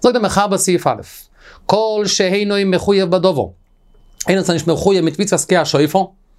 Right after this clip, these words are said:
אינו מוציא אחרים ידי חובתיהם. זאגט נעמליך דער ברורה, אבער דאס איז אלעס, אין אנ נישט מחויב בעצם.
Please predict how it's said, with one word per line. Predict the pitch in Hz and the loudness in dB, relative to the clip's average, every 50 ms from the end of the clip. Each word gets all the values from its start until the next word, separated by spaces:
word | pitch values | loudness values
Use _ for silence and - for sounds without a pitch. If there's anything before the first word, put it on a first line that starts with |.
| _ _ _ - - - - - - - - | _ _ _ -20 -20 -18 -18 -18 -18 -6 -4
אינו | - 196 220 240 233 226 220 202 | -2 -2 0 0 0 0 0 0
מוציא | 190 196 208 220 214 - - 190 170 | 0 0 0 0 0 0 0 0 0
אחרים | 156 - 202 214 214 190 196 190 185 151 156 | 0 0 2 2 2 2 2 0 0 0 0
ידי | 175 170 180 180 | 2 2 2 2
חובתיהם. | - 190 190 156 156 127 - - 113 92 - _ _ _ _ _ _ - - - - - | 2 2 2 2 0 0 -2 -6 -8 -10 -14 _ _ _ _ _ _ -20 -20 -20 -6 -2
זאגט | 104 127 135 | 0 2 4
נעמליך | 170 175 165 147 | 4 2 2 2
דער | 151 135 | 0 0
ברורה, | 113 139 170 185 175 151 | 2 2 2 2 2 2
אבער | 135 131 | 2 2
דאס | 123 160 185 - 175 | 2 0 2 2 0
איז | 143 | 0
אלעס, | 147 147 175 175 160 156 151 151 147 - | 2 2 4 4 4 2 2 2 -2 -2
אין | 143 175 185 | 0 0 2
אנ | 160 - | 2 2
נישט | 170 160 147 - | 2 0 2 2
מחויב | 151 - - 180 180 170 143 143 | 2 4 4 4 4 4 4 2
בעצם. | 147 147 180 208 208 - - 95 | 4 4 2 0 0 -2 -2 -2